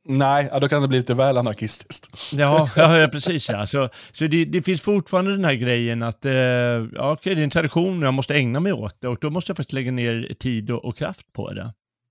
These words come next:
Speaker 2: Det är inget som, ingenting som går av sig självt. Eh, jag har viss förståelse till exempel för den här,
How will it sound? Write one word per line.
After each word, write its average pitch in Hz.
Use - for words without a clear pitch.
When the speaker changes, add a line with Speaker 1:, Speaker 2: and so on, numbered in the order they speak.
Speaker 2:
Det 123
är 123
inget 139
som, 139
ingenting 147
som 113
går 101
av 101
sig -
självt. 127
Eh, 117
jag 143
har 190
viss 180
förståelse 185
till 185
exempel 120
för 131
den 123
här, 104